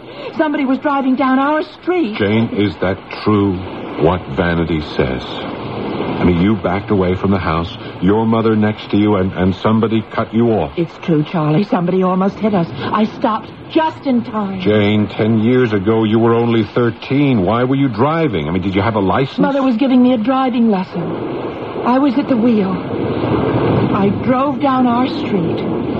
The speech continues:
Speaker 1: and then onto the highway. But all of a sudden, Mother didn't feel very well, and I wanted to turn the car around, but I didn't know how. And I kept asking her, "How do I back up? How do I turn?" And she just didn't answer, so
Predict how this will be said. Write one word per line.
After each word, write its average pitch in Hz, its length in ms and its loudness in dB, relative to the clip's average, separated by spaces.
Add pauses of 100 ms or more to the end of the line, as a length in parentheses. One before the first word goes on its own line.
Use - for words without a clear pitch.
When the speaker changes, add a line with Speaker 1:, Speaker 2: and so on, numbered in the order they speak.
Speaker 1:
and 220 160 4
then 240 140 4
onto 220 240 2
the 262 100 0
highway. 202 560 -2 (580)
But 277 100 4
all 262 160 2
of 254 80 0
a 262 40 0
sudden, 254 280 2
Mother 254 200 2
didn't 247 300 2
feel 302 200 4
very 202 260 2
well, 185 240 2
and 220 100 2
I 262 220 0
wanted 240 320 0
to - 180 -4
turn 233 220 4
the 233 120 2
car 269 340 2
around, - 840 0
but 262 100 2
I 233 100 2
didn't 220 280 2
know 247 140 4
how. 277 420 0
And - 880 0
I 233 180 2 (1040)
kept 285 200 2
asking 294 500 0
her, 302 180 0
"How 415 460 -2
do 453 140 2
I 359 120 2
back 285 360 -2
up? 381 180 0
How 294 240 2
do 302 140 2
I 302 140 0
turn?" 403 480 2
And 262 160 4
she 359 160 2
just - 260 -2
didn't 320 220 2
answer, 349 460 -2
so 233 260 0